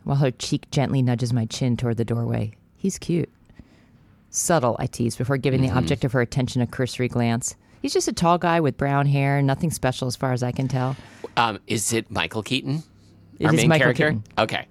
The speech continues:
Speaker 2: I'm, I'm going to envision Michael Keaton.
Speaker 1: Okay, that works.
Speaker 2: But, like, Mister Mom era Michael Keaton.
Speaker 1: I'm gonna actually skip around in this book 'cause I w-, definitely wanna get to the, this one part.
Speaker 2: Okay.
Speaker 1: "How about we save this conversation for later?"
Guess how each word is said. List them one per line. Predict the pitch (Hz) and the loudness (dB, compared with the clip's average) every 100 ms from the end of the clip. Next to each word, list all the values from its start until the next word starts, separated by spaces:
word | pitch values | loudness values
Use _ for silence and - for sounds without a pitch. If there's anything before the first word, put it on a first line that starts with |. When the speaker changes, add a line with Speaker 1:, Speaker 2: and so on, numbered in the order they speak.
| - - | -20 -6
Speaker 2:
I'm, | 107 117 104 104 - | -2 0 0 -2 0
I'm | 117 113 | 0 0
going | 107 107 90 | 0 0 0
to | 110 95 90 90 | 2 2 2 0
envision | 90 85 78 76 73 | -2 -2 -2 -4 -4
Michael | 76 76 55 | -4 -6 -8
Keaton. | - - - | -8 -6 -4
Speaker 1:
Okay, | 269 180 165 | -2 -2 -4
that | - | -6
works. | 185 165 - - - - - - - - - - - - - - | -4 -4 -8 -18 -20 -20 -18 -16 -16 -20 -20 -20 -20 -20 -6 -2
Speaker 2:
But, | 110 | 0
like, | 95 | 0
Mister | 104 104 - 85 | 0 0 0 -2
Mom | 78 71 71 - | -2 -2 -2 0
era | 76 62 | 0 0
Michael | 71 57 - | -2 -6 -8
Keaton. | - - - - _ _ - - - | -10 -12 -12 -20 _ _ -20 -20 -6
Speaker 1:
I'm | 202 | 0
gonna | 262 302 | 2 2
actually | 190 - 175 | 0 0 0
skip | - 170 | 0 0
around | 151 143 | 2 2
in | 151 | 2
this | 151 | 0
book | - 170 | -2 -2
'cause | 151 | 0
I | |
w-, | 135 117 127 | 0 0 0
definitely | 156 147 - 139 | 2 2 2 0
wanna | 127 123 | 2 2
get | 123 - | 0 -2
to | 117 | -2
the, | 110 - | -4 -4
this | 123 | -6
one | 117 110 | -4 -2
part. | - | 0
Speaker 2:
Okay. | 110 - - - - - | 0 0 -8 -20 -20 -6
Speaker 1:
"How | 190 | 0
about | 240 285 | 4 4
we | 196 | 4
save | - 160 | 4 2
this | 135 | 0
conversation | 156 131 123 127 - | 0 0 0 -2 -2
for | 123 117 | -2 0
later?" | 120 120 123 | 0 0 -4